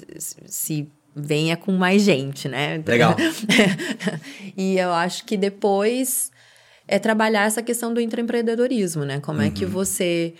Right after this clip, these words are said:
Speaker 1: convence, como é que você vende que aquilo pode ser bom, né? E, e, e, e, e, e tem que convencer que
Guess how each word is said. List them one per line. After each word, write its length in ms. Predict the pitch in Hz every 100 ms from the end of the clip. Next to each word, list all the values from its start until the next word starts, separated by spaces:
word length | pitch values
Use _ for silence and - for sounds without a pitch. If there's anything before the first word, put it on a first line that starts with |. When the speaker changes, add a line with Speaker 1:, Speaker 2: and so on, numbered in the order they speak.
| - _ _ _ -
Speaker 1:
convence, 880 | 180 165 156 147 143 131 139 - 156
como 240 | 156 151
é 80 | 156
que 120 | 180
você 720 | 165 175 - 185 170 170 170 165
vende 680 | 156 151 165 175 190 170
que 100 | 165
aquilo 360 | 160 - 160 156
pode 340 | 156 143 143
ser 180 | - 156
bom, 360 | 143 135 123 123 - _ _
né? 300 | - 143 139 139
E, 160 | 165 -
e, 480 | - 143 180 180 175 _ _ _ -
e, 60 | 131
e, 80 | - 202 - -
e, 80 |
e 40 | 190
tem 320 | - 208 214
que 200 | 233 262 _
convencer 460 | - 262 254 262 262
que 200 | 359